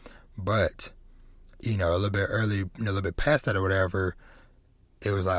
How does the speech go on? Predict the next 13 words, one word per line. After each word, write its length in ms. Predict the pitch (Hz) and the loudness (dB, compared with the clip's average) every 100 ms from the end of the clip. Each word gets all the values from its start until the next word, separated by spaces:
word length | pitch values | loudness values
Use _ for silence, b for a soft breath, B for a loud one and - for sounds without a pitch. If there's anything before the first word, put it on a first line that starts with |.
| 107 | 2
okay, 340 | - 95 80 - | 2 0 0 -4
some 260 | - 95 | -6 -6
time 460 | - - 117 113 104 | -4 0 2 2 0
kind 260 | - 110 95 | -2 -2 -2
of 180 | - | -4
went 180 | 110 98 | -6 -4
to 120 | - | -4
waste 460 | 85 80 95 90 - | -4 -2 -2 -2 -4
in, 100 | 87 82 | -6 -6
in 140 | 90 | -6
some 300 | - 110 92 | -2 -2 -2
sense. 520 | - - 107 95 - - | -2 -2 -2 -2 -6 -12
But 480 | 90 104 95 - | -4 0 0 -2